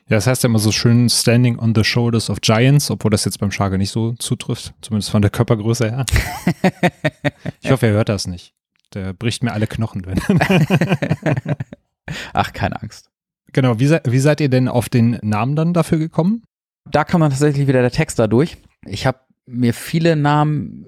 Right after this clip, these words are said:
Speaker 2: überlegt und ich hatte irgendwie so diverse Namen schon am Start. Erst halt für, für quasi einen Kanal, auf dem es dann nur um mich gehen sollte.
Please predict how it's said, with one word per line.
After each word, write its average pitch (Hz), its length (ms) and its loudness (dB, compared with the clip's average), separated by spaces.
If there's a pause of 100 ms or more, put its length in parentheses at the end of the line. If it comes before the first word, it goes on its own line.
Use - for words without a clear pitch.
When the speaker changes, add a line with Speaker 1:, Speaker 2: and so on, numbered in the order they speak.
Speaker 2:
überlegt 135 600 2
und 117 160 0
ich 113 120 -4
hatte 123 140 2
irgendwie 110 380 -2
so 104 200 -2
diverse 117 460 0
Namen 120 340 2
schon - 160 -4
am 104 120 -2
Start. 156 480 0
Erst 117 340 -2
halt 113 180 0
für, 110 240 2
für 110 400 -4 (160)
quasi 110 260 2
einen 110 180 2
Kanal, 110 520 2 (340)
auf - 160 -6
dem 110 220 2
es 104 100 -4
dann 104 220 -2 (380)
nur 110 200 2
um 92 80 0
mich 135 220 0
gehen 120 360 2
sollte. 120 460 2